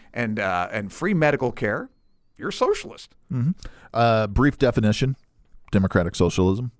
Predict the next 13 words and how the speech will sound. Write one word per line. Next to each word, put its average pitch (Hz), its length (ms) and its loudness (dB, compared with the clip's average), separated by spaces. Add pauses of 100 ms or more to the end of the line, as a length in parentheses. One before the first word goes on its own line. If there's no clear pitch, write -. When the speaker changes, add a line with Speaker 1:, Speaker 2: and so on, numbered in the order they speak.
Speaker 2:
political 113 360 2
philosophy 104 540 2
advocating 101 520 2
political 104 480 2
democracy 92 600 0
alongside 98 560 2
social 214 500 0
ownership 113 460 2
of 92 100 0
the 92 80 0
means 101 300 2
of 90 100 -6
production, 107 460 2